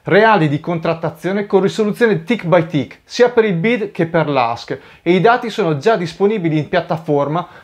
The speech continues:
per cui non è necessario scaricarli da siti esterni o rielaborarli, ad esempio per allinearli al fuso orario che stiamo utilizzando. È tutto pronto all'uso.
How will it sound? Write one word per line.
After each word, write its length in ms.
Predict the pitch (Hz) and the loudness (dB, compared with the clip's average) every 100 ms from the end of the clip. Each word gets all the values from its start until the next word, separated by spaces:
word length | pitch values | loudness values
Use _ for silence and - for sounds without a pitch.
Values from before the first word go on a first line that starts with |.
| _ | _
per 160 | 208 202 | 2 4
cui 120 | 254 | 4
non 180 | 220 208 | 4 2
è 100 | 208 | 0
necessario 640 | 208 208 220 - 220 151 | 2 0 0 2 2 2
scaricarli 600 | - - 220 208 220 156 | -2 2 2 4 2 2
da 120 | 135 | -2
siti 260 | - 156 214 | -4 -6 -6
esterni 580 | 202 - 160 175 202 196 - - | -6 -4 -2 -2 -4 -6 -12 0
o 180 | 160 170 | 4 4
rielaborarli, 1000 | 208 262 220 185 208 190 165 170 185 214 | 4 4 4 4 4 4 0 0 -2 -4
ad 200 | 214 220 | -4 -2
esempio 300 | 208 202 233 | 0 0 -2
per 160 | 185 156 | 0 0
allinearli 540 | 165 202 202 175 175 | 2 0 0 0 -2
al 80 | 180 | -4
fuso 240 | 190 175 | -4 0
orario 280 | 196 160 160 | 0 0 -2
che 100 | 160 | -4
stiamo 240 | 160 147 | -4 -4
utilizzando. 760 | 143 151 139 131 135 123 120 117 - _ | -2 -2 -2 -4 -4 -4 -6 -8 -12 _
È 200 | - 170 | -2 -2
tutto 400 | 165 220 233 208 | 0 0 2 0
pronto 380 | - 202 202 202 | 4 2 4 2
all'uso. 580 | 180 160 135 107 120 | 4 2 0 -4 -6